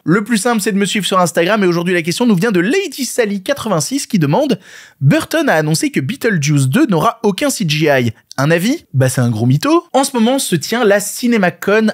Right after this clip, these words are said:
à Las Vegas, un événement annuel où les studios viennent présenter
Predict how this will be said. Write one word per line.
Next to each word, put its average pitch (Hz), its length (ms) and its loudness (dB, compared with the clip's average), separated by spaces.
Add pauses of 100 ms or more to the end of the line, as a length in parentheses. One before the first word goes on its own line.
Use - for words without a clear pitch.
à 175 220 0
Las 160 360 0
Vegas, 147 460 0
un 120 100 -2
événement 127 360 0
annuel 156 460 2 (100)
où 220 140 4
les 170 100 4
studios 139 380 0
viennent 139 280 -2
présenter 127 540 0